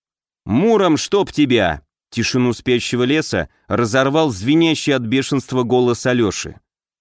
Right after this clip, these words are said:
«Ты там оглох, что ли? А ну, развязал меня, живо!» «О, Алёш!» прогудел Илья, поворачиваясь на звук.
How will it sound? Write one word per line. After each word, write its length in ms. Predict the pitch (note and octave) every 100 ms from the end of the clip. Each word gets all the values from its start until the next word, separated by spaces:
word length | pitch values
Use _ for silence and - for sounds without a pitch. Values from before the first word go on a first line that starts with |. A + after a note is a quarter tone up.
| _
«Ты 100 | A#2+
там 220 | A#2 D3
оглох, 380 | E3+ E3 G#3 G3+
что 320 | - - D#3
ли? 200 | A#2+ E2+ - _ _
А 140 | G2 A#2+
ну, 160 | F#3+
развязал 560 | G#3+ F3 G3 F3+ G3 F3+
меня, 340 | D#3+ D3 B2
живо!» 520 | F2+ C3 A#3+ B2 D#2 - _ _ _ _ _
«О, 380 | E2 F#2 G#2+ G2
Алёш!» 760 | F#2 G2+ A2+ C3+ A#2 F2 - -
прогудел 520 | - B2 C3+ B2 C3
Илья, 240 | B2+ B2+ A#2+
поворачиваясь 800 | B2 A#2 A#2+ A2+ - A#2 A#2 -
на 160 | B2
звук. 380 | A2 G#2+ F2+ -